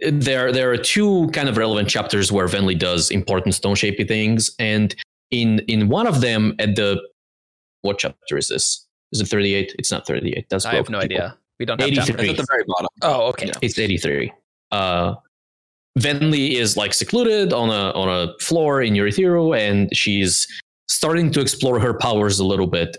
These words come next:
Speaker 1: And, um, the chapter goes, "The stones had not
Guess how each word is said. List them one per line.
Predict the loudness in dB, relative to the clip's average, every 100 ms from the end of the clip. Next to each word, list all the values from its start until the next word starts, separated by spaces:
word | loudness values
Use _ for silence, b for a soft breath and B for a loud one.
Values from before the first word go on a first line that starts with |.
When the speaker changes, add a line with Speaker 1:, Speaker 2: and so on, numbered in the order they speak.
| -4
Speaker 1:
And, | -2 2 2 2 -2 -4
um, | -2 0 2 0 0 -2
the | -4
chapter | -2 -4 -2 0
goes, | 2 2 -2 B B _ -4
"The | 0 0
stones | 0 0 2 2
had | 2 2
not | 2 0 -4 -6